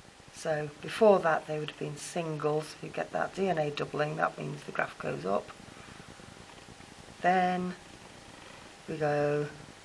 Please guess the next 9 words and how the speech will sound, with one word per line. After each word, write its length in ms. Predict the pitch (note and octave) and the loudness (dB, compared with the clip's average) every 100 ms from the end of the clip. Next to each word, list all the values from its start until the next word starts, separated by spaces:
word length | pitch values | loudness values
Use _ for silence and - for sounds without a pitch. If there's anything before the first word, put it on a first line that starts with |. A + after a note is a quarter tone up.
| - - - - - - | -18 -18 -20 -20 -20 2
prophase, 380 | A3 G#3 F3+ D#3+ | 8 10 8 6
metaphase, 880 | E3+ E3+ E3+ - D#3+ D#3+ D#3+ D#3+ D#3 | 4 4 0 6 8 8 6 4 4
anaphase, 580 | F3 E3 E3+ E3 D#3+ | 2 2 2 2 2
split 320 | D#3+ - F3 - | -2 -6 -6 -4
them 100 | C#3+ | -4
into 380 | D3 C#3+ - D#2 | -4 -6 -4 -2
each, 460 | D2+ D#2 - - - - - - - - | 0 -2 -4 -6 -6 -16 -16 -18 -18 -14
telophase, 800 | - F#3+ E3 D#3+ D#3 D3+ D3 D3+ | 0 2 2 2 4 4 4 0
cytokinesis, 1800 | D3+ - F#3 - C#3 C#3+ - D3 D3 D3 D3 D3 D3 D3+ D3 - - | -2 0 0 0 -4 -4 -8 -4 -4 -4 -6 -4 -2 -2 -4 -8 -12